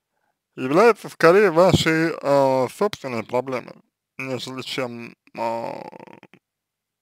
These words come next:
проблемой, э, ну, нежели чем проблемой чел-, другого человека, <laughs> человека. То есть, э, дело не в том, что вы можете кому-то нравиться или кому-то не нравиться. Я думаю, что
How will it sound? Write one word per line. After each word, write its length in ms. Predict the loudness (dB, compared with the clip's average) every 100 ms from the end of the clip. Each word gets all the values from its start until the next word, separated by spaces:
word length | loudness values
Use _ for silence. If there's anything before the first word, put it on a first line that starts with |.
| _ _ _ _ _ _ _ _ _ -4
проблемой, 380 | -2 0 -4 -6 -8
э, 320 | -2 0 0
ну, 160 | -4 -8
нежели 300 | -6 -8 -12
чем 160 | -12
проблемой 420 | -8 -8 -8 -10 -12
чел-, 320 | -8 -8 -8
другого 400 | -14 -12 -10 -10
человека, 420 | -8 -6 -4 -4 -4 -4
<laughs> 160 | -6 _
человека. 520 | -4 6 6 6 2 _ _ _ _ -20 -20 -20 _ _ _ _ _ _ 4
То 180 | 6 8
есть, 360 | 8 4 -4 0
э, 320 | 6 8 6
дело 300 | 4 4 4
не 140 | 2
в 100 | -4
том, 420 | 0 0 0 -4 -10
что 240 | -6 -4
вы 160 | -2 -4
можете 520 | -4 -2 0 -2 -8 -2
кому-то 420 | -2 -2 -4 -4
нравиться 680 | 0 4 4 4 -2 -6 -20 _ _ _ _ _ _ _ _ _ -6
или 200 | -2 -2
кому-то 420 | -2 -4 -6 -10
не 100 | -6
нравиться. 460 | -2 0 -2 -6
Я 80 | -12
думаю, 280 | -10 -12 -12
что 420 | -10 -6 -6 -6